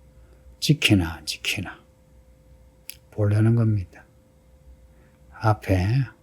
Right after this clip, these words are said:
십삼 장 또 육 장에서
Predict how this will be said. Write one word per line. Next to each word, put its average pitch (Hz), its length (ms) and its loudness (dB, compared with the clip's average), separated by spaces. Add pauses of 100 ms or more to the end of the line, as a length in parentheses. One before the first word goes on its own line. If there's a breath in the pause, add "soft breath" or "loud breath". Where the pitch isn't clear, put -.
(1500)
십삼 - 540 2
장 95 340 -6 (640)
또 90 220 -8
육 90 180 -10
장에서 90 540 0